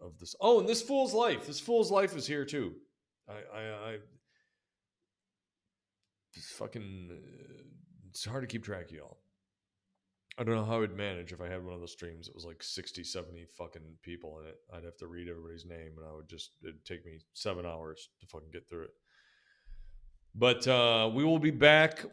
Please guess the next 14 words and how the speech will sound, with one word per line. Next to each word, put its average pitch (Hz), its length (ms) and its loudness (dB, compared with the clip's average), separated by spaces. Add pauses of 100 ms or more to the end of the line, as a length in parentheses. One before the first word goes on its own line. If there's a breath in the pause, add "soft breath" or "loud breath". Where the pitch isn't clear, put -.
more 165 400 4
than 185 180 0
likely 143 480 2
on 135 280 -4
Wednesday. 98 640 -2 (200)
I'm 104 100 -10
gonna 101 100 -8
try 113 220 -4
and 101 160 -6 (120)
keep 135 380 -8 (180)
to 104 100 -10
this 98 340 -8 (140)
for 104 120 -12
now. 92 380 -8